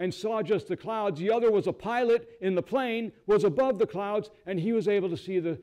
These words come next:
sky perfectly. Same longitude, same latitude,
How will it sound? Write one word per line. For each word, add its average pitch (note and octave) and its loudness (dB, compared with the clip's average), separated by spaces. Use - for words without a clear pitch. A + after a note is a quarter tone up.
sky D3+ -8
perfectly. B2+ -8
Same A3+ -2
longitude, A3 -2
same A3+ -4
latitude, G#3 0